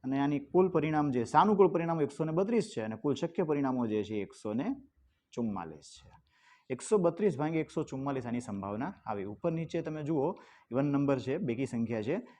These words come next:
એટલે હજુ આનો ભાગાકાર થઈ શકશે. બરાબર?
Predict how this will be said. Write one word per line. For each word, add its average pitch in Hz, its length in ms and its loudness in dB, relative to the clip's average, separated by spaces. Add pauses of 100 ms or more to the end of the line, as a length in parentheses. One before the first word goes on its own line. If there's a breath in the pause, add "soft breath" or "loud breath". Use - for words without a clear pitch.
(120)
એટલે 113 260 0
હજુ 113 180 -2
આનો 123 160 -2
ભાગાકાર 110 400 -6
થઈ 107 260 -6
શકશે. - 380 -18 (340)
બરાબર? 170 320 -6